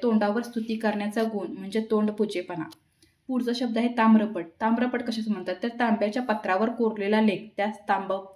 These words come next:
ताम्रपट असं म्हणतात. त्याच्यानंतरचा शब्द आहे तोळा मासा. तोळा मासा म्हणजे तर काय? तर अतिशय नाजूक,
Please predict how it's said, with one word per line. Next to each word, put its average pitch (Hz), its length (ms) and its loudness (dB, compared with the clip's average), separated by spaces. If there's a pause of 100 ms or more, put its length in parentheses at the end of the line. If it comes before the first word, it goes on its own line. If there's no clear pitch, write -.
ताम्रपट 214 580 4
असं 202 200 -8
म्हणतात. 196 280 -4 (640)
त्याच्यानंतरचा 226 540 2
शब्द 240 240 -2
आहे 240 120 6
तोळा 226 400 6
मासा. 220 300 4 (440)
तोळा 233 200 6
मासा 247 260 6
म्हणजे 220 380 6
तर 214 100 -2
काय? 190 300 -2 (180)
तर 247 60 2
अतिशय 247 560 2
नाजूक, 202 540 2